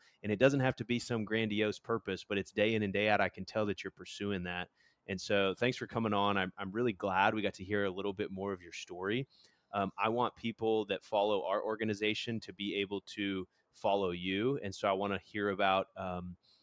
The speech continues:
kind of how they can follow you either on social media, find out more about your brand. Um, but I also wanna just summarize with the fact that I can tell that you also acknowledge your own brokenness and that behind all the highlights, there's still a lot of hardship.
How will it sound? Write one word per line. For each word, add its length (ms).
kind 160
of 80
how 120
they 120
can 140
follow 280
you 280
either 200
on 100
social 360
media, 420
find 260
out 160
more 140
about 260
your 100
brand. 480
Um, 160
but 100
I 160
also 320
wanna 240
just 220
summarize 360
with 120
the 40
fact 360
that 80
I 80
can 120
tell 300
that 220
you 160
also 320
acknowledge 480
your 100
own 140
brokenness 800
and 120
that 100
behind 300
all 140
the 80
highlights, 480
there's 220
still 180
a 20
lot 180
of 60
hardship. 460